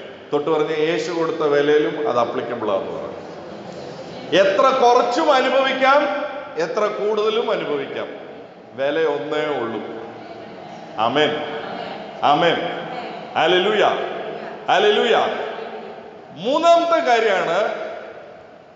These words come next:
കഴിച്ചാലും കഴിച്ചില്ലേലും ഒരാളുടെ വില പോയത് പോയതാണ്. ഒന്ന് തൊട്ട് പറഞ്ഞ, യേശുവിന്റെ കാര്യത്തിലും ഇത് കറക്റ്റാണ്. ഒരാൾ അംഗീകരിച്ചാലും ഇല്ലേലും അയാൾക്ക് കൊടുത്ത വില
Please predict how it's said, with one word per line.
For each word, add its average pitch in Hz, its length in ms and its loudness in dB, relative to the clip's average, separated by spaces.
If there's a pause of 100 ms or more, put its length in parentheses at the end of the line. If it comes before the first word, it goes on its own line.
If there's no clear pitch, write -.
കഴിച്ചാലും 294 1000 2
കഴിച്ചില്ലേലും 202 960 -2 (1120)
ഒരാളുടെ 156 540 2
വില 151 280 0
പോയത് 151 840 0 (640)
പോയതാണ്. 92 800 -4 (1120)
ഒന്ന് 107 100 -12
തൊട്ട് 123 180 -4
പറഞ്ഞ, 127 200 -2
യേശുവിന്റെ 135 580 0
കാര്യത്തിലും 123 500 2
ഇത് 117 300 -2
കറക്റ്റാണ്. 95 960 -4 (2500)
ഒരാൾ 214 420 8
അംഗീകരിച്ചാലും 285 960 4
ഇല്ലേലും 285 720 2
അയാൾക്ക് 196 280 0
കൊടുത്ത 190 240 -2
വില 175 360 2